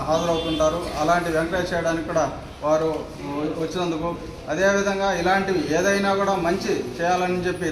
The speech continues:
తలచినప్పుడు అక్కడున్న, ఆ, కుటుంబ సభ్యులాగా అందరూ కూడా ఇక్కడున్న పబ్లిక్ కావచ్చు, రైతులు, లేదంటే ఆ కుటుంబ సభ్యులు అందరూ కూడా దాన్ని సద్వినియోగం చేసుకున్నప్పుడే దానికి సత్ఫల-, సత్ఫలితాన్ని ఇచ్చినట్టు అవుతుంది. కాబట్టి ఇక్కడ హాజరైనటువంటి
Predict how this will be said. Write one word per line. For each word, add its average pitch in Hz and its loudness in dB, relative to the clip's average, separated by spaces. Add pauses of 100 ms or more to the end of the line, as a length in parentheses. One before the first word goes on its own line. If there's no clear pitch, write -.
తలచినప్పుడు 170 -2 (460)
అక్కడున్న, 185 0 (840)
ఆ, 156 2 (640)
కుటుంబ 208 0
సభ్యులాగా 185 4 (440)
అందరూ 185 2
కూడా 185 4
ఇక్కడున్న 175 0 (100)
పబ్లిక్ 180 0
కావచ్చు, 170 4 (420)
రైతులు, 175 0 (220)
లేదంటే 165 4 (460)
ఆ 156 4 (160)
కుటుంబ 185 -2 (100)
సభ్యులు 180 2
అందరూ 175 2
కూడా 170 4 (440)
దాన్ని 170 4 (180)
సద్వినియోగం 208 2
చేసుకున్నప్పుడే 196 2 (280)
దానికి 175 0
సత్ఫల-, 190 4 (420)
సత్ఫలితాన్ని 190 2
ఇచ్చినట్టు 190 2
అవుతుంది. 175 2
కాబట్టి 170 4
ఇక్కడ 170 0
హాజరైనటువంటి 175 2